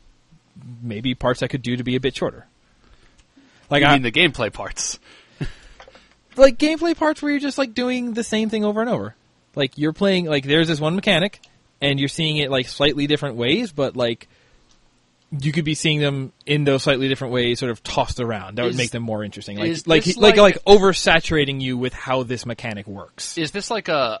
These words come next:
Speaker 2: a slight thing that you've built up since, in your mind since you've last played the game? Because I don't
Speaker 1: No. Like, like, that game is still, like, really good. Like, the part that he did. Like, there's a lot of good things about it. It's just, like,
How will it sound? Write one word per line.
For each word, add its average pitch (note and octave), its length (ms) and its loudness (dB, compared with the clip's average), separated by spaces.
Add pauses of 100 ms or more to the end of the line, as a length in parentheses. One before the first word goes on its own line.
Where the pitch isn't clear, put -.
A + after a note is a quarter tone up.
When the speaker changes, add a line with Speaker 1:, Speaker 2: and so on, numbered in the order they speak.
(100)
Speaker 2:
a B2 260 -2
slight C3 500 -6
thing C3 320 -2
that B2+ 200 -8
you've A#2 200 -12
built B2 260 -6
up A#2+ 220 -2
since, - 580 -10
in B2+ 120 -8
your B2+ 120 -6
mind A2+ 260 -2
since - 320 -8
you've B2+ 140 -10
last B2 320 -6
played D#3 200 -8
the D#3+ 80 -12
game? F3+ 320 -8
Because B2 360 -10
I B2 100 -2
don't D3+ 320 -6 (1500)
Speaker 1:
No. D#4 440 2 (800)
Like, G#3 120 4
like, A#3 280 4
that A3+ 140 4
game C#4+ 180 2
is A3+ 80 0
still, B3 200 2
like, G3+ 160 2 (440)
really E3+ 240 2
good. A2 400 2
Like, B2+ 140 -4
the B2+ 80 -4
part C3 160 0
that B2 100 -4
he A#2+ 80 -6
did. A#2 180 -6
Like, G2 160 -12
there's A#2 200 -4
a A2+ 40 -4
lot B2+ 220 2
of A#2+ 60 -6
good B2 120 -4
things A#2 160 -6
about A2+ 220 -4
it. G2+ 60 -10
It's - 120 -16
just, A2+ 160 -8
like, A2+ 220 -6